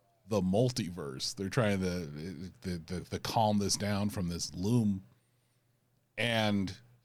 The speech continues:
if they're successful, that means you and I and everyone else in, you know, their, their sacred timeline would never know that happened, would never know that time was at such a, you know, at, at such a crossroads that, you know, the, the likelihood of us disappearing was very high.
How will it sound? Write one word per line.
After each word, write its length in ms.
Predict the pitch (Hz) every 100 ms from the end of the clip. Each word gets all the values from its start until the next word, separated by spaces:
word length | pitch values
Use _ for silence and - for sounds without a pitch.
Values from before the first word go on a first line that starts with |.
| _ _
if 260 | 120 104
they're 180 | - 107
successful, 840 | - 92 151 226 - 98 87 101 -
that 180 | 117 110
means 440 | 131 123 113 92
you 260 | 92 107 127
and 100 | 120
I 280 | 104 113 131
and 160 | 113
everyone 480 | 104 107 110 107 104
else 320 | 110 139 -
in, 240 | 101 98 85
you 100 | 95
know, 200 | 95 90
their, 340 | 95 95 90
their 180 | 82 87
sacred 420 | - 101 - 98
timeline 720 | - 117 135 98 95 101 101 95 - - -
would 180 | 104 104
never 300 | 104 110 107
know 280 | 101 98 101
that 260 | 95 98 -
happened, 480 | 117 127 - - - _ _
would 100 | 95
never 280 | 98 101 101
know 420 | 92 95 92 90 87
that 240 | 95 -
time 320 | - 98 95
was 200 | 92 82
at 280 | 82 90 -
such 300 | - 80 -
a, 300 | 87 85 82 - _ _ _ _ _ _ _ _ _
you 120 | 101
know, 300 | 95 90 85 -
at, 200 | 101 87
at 200 | 92 -
such 160 | 107 -
a 40 |
crossroads 840 | - 113 127 82 80 80 - - -
that, 300 | 85 - -
you 160 | 85
know, 160 | 82 82
the, 220 | 78 87 80
the 120 | 87
likelihood 440 | 90 87 92 92
of 120 | 90
us 160 | 90 -
disappearing 500 | 92 - - 95 90
was 140 | 85
very 220 | 82 85 76
high. 460 | 90 90 82 82